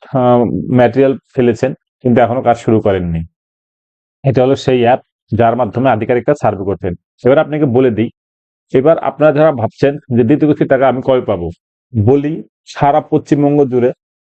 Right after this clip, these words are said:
সার্ভে করছেন আধিকারিকরা, সেখান থেকে উঠে এসছে একটি, আহ, ভিন্ন চিত্র, যেখানে দেখা যাচ্ছে অনেক লোক এখনো পর্যন্ত কাজ শুরু করেননি এবং দেখা যাচ্ছে কিছু লোক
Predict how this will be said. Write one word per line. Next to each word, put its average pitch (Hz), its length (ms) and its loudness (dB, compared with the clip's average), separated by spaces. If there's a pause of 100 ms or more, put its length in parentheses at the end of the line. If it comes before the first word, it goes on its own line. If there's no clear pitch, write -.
(720)
সার্ভে 127 340 -2
করছেন 139 260 -2
আধিকারিকরা, 104 540 -2 (200)
সেখান 147 380 -2
থেকে 147 200 0
উঠে 143 260 2
এসছে 143 380 -2
একটি, 131 280 -2 (320)
আহ, 120 140 4 (100)
ভিন্ন 139 340 2
চিত্র, 123 320 -2
যেখানে 120 280 -2
দেখা 135 140 0
যাচ্ছে 139 300 -2 (400)
অনেক 147 300 2 (100)
লোক 139 240 2
এখনো 131 240 -2
পর্যন্ত 139 260 0
কাজ 123 180 2
শুরু 131 260 0
করেননি 104 320 -2
এবং 127 140 2 (200)
দেখা 120 180 2
যাচ্ছে 131 240 -2
কিছু 127 240 0
লোক 143 140 2